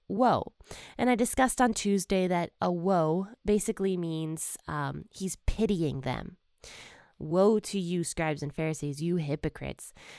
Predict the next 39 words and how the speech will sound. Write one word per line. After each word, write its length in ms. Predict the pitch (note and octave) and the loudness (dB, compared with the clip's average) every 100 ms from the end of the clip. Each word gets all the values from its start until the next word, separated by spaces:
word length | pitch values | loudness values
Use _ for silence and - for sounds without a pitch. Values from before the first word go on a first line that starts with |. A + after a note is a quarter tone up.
| - | -4
So 160 | - | 2
he's, 420 | A3 G#3 G#3+ G3 - | 2 2 0 0 -4
he's 260 | - F#3+ - | -6 -6 -4
pitying 680 | - D4 E4 G3+ D3 D3+ - | -2 2 4 4 0 -4 -6
these 240 | F3+ F#3 | -2 -2
scribes 440 | - - F#3 F3 D#3+ | 0 0 0 0 0
and 100 | D#3 | -4
these 140 | D3 | -6
Pharisees. 720 | - G#3+ F3+ D3+ - - - - - - - | -2 0 2 0 -6 -8 -10 -16 -20 -20 -4
Now, 200 | A#3 B3 G#3 | 2 4 6
in 140 | A#3 | 4
the 160 | A#3 - | 4 2
N 140 | F4 | 2
L 180 | G#4+ - | 2 2
T 380 | - - G#3+ F#3+ | -2 -4 0 0
version, 380 | C#3 C#3 C#3 D#3 | 0 -2 -2 -4
let 80 | |
me 60 | F3 | -4
find 280 | - D#3+ C#3+ | -2 -2 -2
it 60 | |
here 240 | A#2+ D3 C#3+ | -4 -6 -6
real 180 | C#3 C#3 | -6 -6
quick. 420 | C#3+ C#3 - - _ _ _ _ - - - _ | -6 -6 -8 -16 _ _ _ _ -20 -20 -20 _
They 100 | - | 2
actually 280 | C4 - B3 | 4 4 0
translate 600 | - G3+ G3+ G#3 F3+ E3+ | 2 0 2 2 2 2
it 120 | E3+ | 2
as, 420 | E3+ D#3 D#3 D3 - - - - | 0 0 0 -2 -12 -20 -20 -6
"What 340 | F3+ B3 - | 4 4 4
sorrow 840 | - - - G#3 G#3 A3 A3+ A3 - | -2 0 2 4 4 4 4 4 2
awaits 840 | F3 E3 E3 E3 C#3+ - - - - | 0 0 2 0 0 -4 -4 -4 -4
you 240 | F3 G3 F#3 | 0 0 0
teachers 560 | - G3 F#3+ F#3+ E3 | -2 -4 -2 -2 -2
of 140 | D#3+ D#3 | -2 -2
religious 480 | D3 D#3 C#3+ - | -2 -2 -4 -4
law 200 | D3+ C#3+ - | -2 -2 -2
and 160 | D3 | -6
you 200 | D3 F3 | -4 -4
Pharisees." 880 | D3+ - D3 D3+ - - - - - | -4 -4 -2 -2 -4 -6 -10 -14 -16